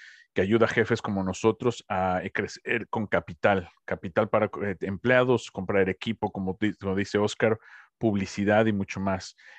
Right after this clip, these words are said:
Y solamente si tu negocio tiene tres meses o más operando, una cuenta bancara-, bancaria empresarial y facturando me-, más o menos qui-, siete mil quinientos al mes,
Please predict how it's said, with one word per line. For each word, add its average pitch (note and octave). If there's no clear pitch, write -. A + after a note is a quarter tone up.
Y F2+
solamente A2+
si -
tu G#2
negocio G#2
tiene G#2
tres G#2+
meses G#2+
o G2
más G2
operando, A2+
una A#2+
cuenta A2
bancara-, G2+
bancaria A2
empresarial G#2+
y G#2+
facturando G#2+
me-, G#2+
más G#2+
o -
menos G#2
qui-, F#2
siete G2
mil G#2
quinientos G#2
al F#2
mes, A#2